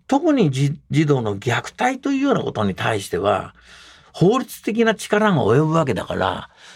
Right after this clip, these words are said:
それはすごくいいことだよ。で、あと浜松と静岡がどうするかっていうことなんだけど、まあ、その現役の警察官が児童相談所に入ってくれる。あれ、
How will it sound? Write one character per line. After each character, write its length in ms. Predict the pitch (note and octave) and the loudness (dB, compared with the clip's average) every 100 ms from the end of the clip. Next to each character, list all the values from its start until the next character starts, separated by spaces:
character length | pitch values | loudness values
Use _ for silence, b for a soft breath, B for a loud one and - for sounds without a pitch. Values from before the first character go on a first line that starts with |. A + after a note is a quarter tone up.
| B | B
そ 600 | - - - - - - | -16 -8 -8 -8 -10 -6
れ 160 | F2+ C#3+ | 0 0
は 120 | D3 | 0
す 220 | - - | -4 -8
ご 200 | C#3 E3 | 0 0
く 120 | G#3 G3+ | 2 2
い 120 | C#3+ | 2
い 40 | |
こ 140 | G#2 G2 | -2 -10
と 100 | - | -10
だ 100 | - | -14
よ。 80 | - _ B C3 B B B B B | -20 _ B -16 B B B B B
で、 120 | A#3 C3+ | 2 4
あ 120 | - | 2
と 160 | - | 0
浜 260 | C#3+ E3 G#3 | 2 4 4
松 220 | G3+ C#3+ | 2 0
と 80 | G#2 | -4
静 240 | - A2 | -2 0
岡 240 | A#2+ G#2 F2+ | 2 0 -2
が 120 | F#2+ | 0
ど 180 | F#2 G2+ | 0 0
う 40 | |
す 100 | - | -4
る 120 | - | -6
か 80 | A2 | -4
っ 80 | A2+ | -4
て 200 | _ G2+ | _ -8
い 140 | F#2 | -4
う 60 | F#2 | -4
こ 100 | F#2 | -4
と 80 | F#2+ | -4
な 160 | F2+ | -4
ん 60 | F2 | -6
だ 80 | E2 F#2 | -8 -6
け 100 | F2+ | -2
ど、 240 | F#2+ - B B B B B B B B - | -2 -2 B B B B B B B B 0
ま 140 | C3 | 0
あ、 40 | |
そ 260 | A#2+ - D3+ | -2 0 2
の 260 | C#3 B2+ A#2 | 4 2 2
現 280 | A#2+ D3+ | 4 4
役 160 | G#3 A#3+ | 4 2
の 140 | B3 | 0
警 180 | G#3+ A#3+ | 0 -2
察 340 | - G#3 F#3 - | -2 -2 -2 -2
官 360 | A2 G2+ - | -2 -4 -4
が 300 | G#2 A#2 A2 | -2 0 0
児 120 | G#2 A2 | -4 -2
童 200 | B2 A#2+ | -2 -2
相 180 | A#2+ | -4
談 180 | A#2+ A#2 | -2 -4
所 60 | A2+ | -4
に 120 | G#2+ | -6
入 200 | - A2+ | -4 -4
っ 40 | |
て 140 | F2+ - | -4 -12
く 100 | G#2 | -10
れ 80 | G2+ | -12
る。 80 | - | -8
あ 100 | - | -4
れ、 100 | A#2 | -4